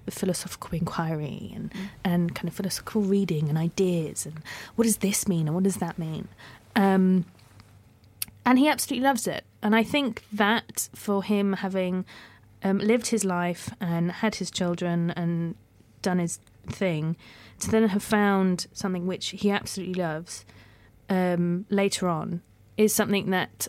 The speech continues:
Speaker 1: I, I think sometimes I worry. I'm young. Um, what if I don't, what if I don't like journalism? What if I hate this? And what if I, I'm not good at it? Well, you're always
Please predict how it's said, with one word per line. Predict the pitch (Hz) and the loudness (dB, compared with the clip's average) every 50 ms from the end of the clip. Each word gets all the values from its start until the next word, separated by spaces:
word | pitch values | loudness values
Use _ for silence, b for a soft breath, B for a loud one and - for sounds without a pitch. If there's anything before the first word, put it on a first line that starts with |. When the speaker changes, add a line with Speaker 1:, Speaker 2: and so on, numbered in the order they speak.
| - - - | -6 0 4
Speaker 1:
I, | 233 233 240 226 - - | 4 6 6 4 2 2
I | 247 240 247 240 | 2 4 4 2
think | 240 - 262 247 233 - - - - - - _ - | 0 0 0 0 0 -2 -6 -12 -16 -18 -20 _ -6
sometimes | - - 311 320 - 302 311 262 | 0 0 2 2 2 0 2 2
I | 262 | 2
worry. | 233 202 190 180 170 160 143 - - | 2 2 2 2 0 -2 -4 -6 -4
I'm | 180 196 202 | 0 2 2
young. | 208 202 185 180 180 180 180 185 B B B B B B B - | 4 4 2 2 0 0 -2 -4 B B B B B B B -2
Um, | 196 190 180 175 175 170 170 170 175 - _ - | 0 0 2 2 0 0 0 -2 -4 -6 _ 0
what | 202 269 - | 2 2 2
if | 262 - | 4 2
I | 269 | 2
don't, | 233 262 247 240 - - _ - | 2 4 2 0 0 -4 _ -8
what | 170 202 220 - | -4 -4 -2 0
if | - | 0
I | 269 | 0
don't | 254 254 226 220 | 0 2 2 2
like | 196 190 - | 0 0 0
journalism? | - 180 156 170 170 - - - - - - - _ _ - | -2 -4 -2 -2 -4 -6 -6 -6 -6 -6 -6 -8 _ _ -2
What | - 233 - | -2 0 0
if | 233 240 | 2 0
I | 226 | 0
hate | 190 - 202 208 - - | 0 0 -2 -2 -2 -2
this? | 185 170 135 135 - - - | -6 -6 -6 -6 -8 -6 -4
And | 185 | -2
what | 196 202 226 | -2 0 0
if | 247 | -2
I, | 247 240 - _ _ - - - - - | -2 -4 -4 _ _ -16 -14 -10 -2 2
I'm | 220 202 | 4 4
not | 214 202 202 - | 4 4 2 0
good | 226 190 | 0 0
at | 180 156 | 0 -2
it? | 151 143 - - B B B B B B B B B | -4 -8 -10 -14 B B B B B B B B B
Well, | 240 240 233 233 233 233 233 - - - _ _ _ _ _ _ _ _ _ _ _ - | 2 4 4 6 4 4 2 -2 -6 -10 _ _ _ _ _ _ _ _ _ _ _ 0
you're | 233 233 262 294 | 4 4 6 6
always | 302 294 277 262 240 - - - | 6 6 4 4 2 -2 -6 -10